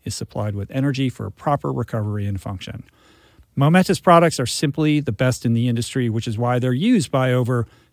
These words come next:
ninety percent of N F L teams, by Olympians, Tour de France champs,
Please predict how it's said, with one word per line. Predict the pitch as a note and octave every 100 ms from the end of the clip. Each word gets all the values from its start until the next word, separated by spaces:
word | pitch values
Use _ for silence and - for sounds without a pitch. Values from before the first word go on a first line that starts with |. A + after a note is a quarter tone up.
| -
ninety | A2 C3 D#3+
percent | D3 C3+ - C3+ F#3 - -
of | A2+
N | C#3
F | C3 C3+
L | C3+
teams, | C3 C#3+ C3 C3 B2 - _ _
by | - G#2
Olympians, | F#2 C3 C3 B2 B2 -
Tour | -
de | F#2+
France | - C3+ C3+ -
champs, | D#3 C#3 B2 -